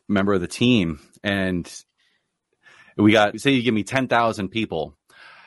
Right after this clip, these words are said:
Would you rather have, would you rather send email to ten thousand people who are already registered Mindful Schools partic-, pra-, uh, practitioners and participants, or would you rather email ten thousand people that had no clue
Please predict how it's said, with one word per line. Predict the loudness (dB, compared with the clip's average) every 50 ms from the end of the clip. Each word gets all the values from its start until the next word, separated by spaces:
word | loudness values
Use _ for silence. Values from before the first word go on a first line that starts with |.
| -20 _ _
Would | 0 0 2 2
you | 2 2 2
rather | 2 2 2 2 0 -2 -2
have, | -2 -2 0 0 0 -2 -2
would | -4 -6
you | -4 -2
rather | -2 0 0 0
send | 0 0 -2 -4 -2
email | -2 -2 -2 -2 0 0 -2 -2
to | -4 -4
ten | -4 -4 -4 -2
thousand | 0 0 0 0 -2 -6
people | -6 -6 -6 -4 -4 -4 -2
who | 0 0
are | 2 2
already | 0 0 -2 0
registered | 0 0 0 0 -2 -4 -4 -2 -2
Mindful | 0 0 0 0 -2 -4 -6 -8 -10 -10
Schools | -8 -6 -4 -2 -2 -2 -2 -2 -2 -4 -4 -6 -10 -14 -12 _ -6
partic-, | -6 -4 -6 -8 -8 -6
pra-, | -6 -4 -4 -4 -6 -10 -10 -8
uh, | -6 -8
practitioners | -4 -4 -4 -4 -4 -6 -8 -8 -8 -8 -8 -6 -6 -6
and | -6 -6
participants, | -6 -6 -6 -8 -8 -8 -8 -6 -6 -4 -4 -6 -6 -2
or | 0 2 2
would | 2 2 0 0 0
you | 0
rather | 2 2 2 2 0 -2 -4 -6 -8 -12 -18 _ _ _ -4
email | 0 2 2 4 2 2
ten | 0 -2 -2 0
thousand | 2 2 2 0 0 -4 -6
people | -6 -8 -6 -4 -4 -2
that | 0 0 0 0
had | -2 -4 -4 -4 -4
no | -4 -4 -4 -4 -4 -6
clue | -6 -6 -2 -2 0 -2 -2